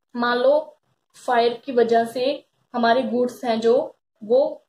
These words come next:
सड़ गई हैं सारी, खराब हो गई हैं, मतलब नील, जो गुड्स हैं वो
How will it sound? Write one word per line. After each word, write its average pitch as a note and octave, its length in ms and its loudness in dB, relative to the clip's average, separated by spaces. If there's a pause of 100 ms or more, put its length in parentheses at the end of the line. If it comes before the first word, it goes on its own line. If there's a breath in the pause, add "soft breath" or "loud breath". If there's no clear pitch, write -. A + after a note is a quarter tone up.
(100)
सड़ A#3 320 0
गई A#3 140 -4
हैं A3+ 80 -2
सारी, A3 200 0
खराब A#3 380 0
हो F#3+ 100 -2
गई F#3 180 -8
हैं, F3 280 -14 (360)
मतलब C4+ 300 0 (680)
नील, G3 440 -2 (380)
जो G#3+ 200 -2
गुड्स B3 320 -6
हैं A3+ 80 2
वो C#4 380 -2